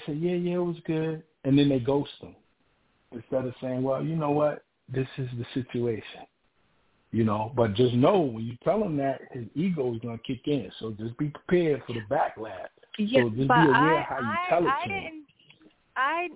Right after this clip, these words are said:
Speaker 2: never really had, uh, bad, uh, sex. It's just, like I said, the orgasm part, just getting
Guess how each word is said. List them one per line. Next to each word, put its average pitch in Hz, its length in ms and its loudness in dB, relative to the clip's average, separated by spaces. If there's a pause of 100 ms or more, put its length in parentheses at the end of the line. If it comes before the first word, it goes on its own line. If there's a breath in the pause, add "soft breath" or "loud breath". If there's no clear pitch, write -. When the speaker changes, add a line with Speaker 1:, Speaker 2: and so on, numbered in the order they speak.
Speaker 2:
never 254 360 -6
really 226 320 -8
had, 202 460 -4
uh, 160 480 -2 (300)
bad, 220 480 6 (180)
uh, 262 260 -2 (120)
sex. 277 240 -4 (320)
It's 190 220 -4 (100)
just, 185 180 -4
like 165 220 2
I 170 200 -2
said, 165 260 0 (440 loud breath)
the 170 100 8 (100)
orgasm 156 720 2
part, 151 340 0
just 147 240 -2
getting 156 380 4